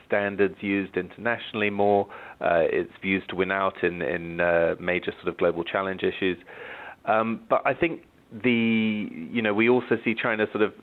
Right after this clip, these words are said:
with a different model that it wants to advance. Um, that model around sort of a C C P-controlled government and a state-led development, uh, that really represents a challenge to the, uh, the U S-led ideas of, of sort of free markets and,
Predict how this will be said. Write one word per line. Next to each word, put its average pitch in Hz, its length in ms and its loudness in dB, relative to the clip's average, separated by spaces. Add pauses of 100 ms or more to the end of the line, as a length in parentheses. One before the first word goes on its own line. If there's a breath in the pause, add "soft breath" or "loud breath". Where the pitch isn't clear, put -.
(140)
with 104 160 4
a 101 40 0
different 107 320 -6
model 104 440 0
that 82 100 -2
it 65 140 -4
wants 85 280 -6
to 90 100 0
advance. 82 560 0 (320)
Um, 92 400 0 (360 loud breath)
that 82 140 2
model 98 340 4
around 92 380 2
sort 92 140 0
of 87 80 0
a 92 80 2 (100)
C 92 180 -2
C 92 60 -8
P-controlled 92 800 -2
government 104 500 -2
and 90 100 -8
a 90 140 -10
state-led 92 460 0
development, 95 600 0 (380 loud breath)
uh, 95 360 4
that 107 80 2
really 113 200 2
represents 101 520 0
a 92 40 -2
challenge 95 440 -2 (100)
to 95 60 -4
the, 87 480 2
uh, 85 80 -2
the 90 80 -4
U 90 180 4
S-led 90 400 0
ideas 87 560 4
of, 85 180 -2
of 87 280 -2
sort 90 100 -2
of 85 160 -6
free 92 160 0
markets 90 600 0 (220)
and, 85 480 -2